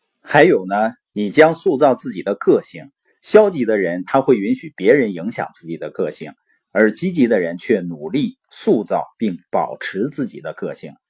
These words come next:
这些人会因为自己的个性而不断成长和进步。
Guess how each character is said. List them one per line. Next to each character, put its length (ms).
这 160
些 160
人 220
会 140
因 120
为 160
自 160
己 140
的 100
个 220
性 260
而 100
不 120
断 200
成 300
长 220
和 120
进 300
步。 240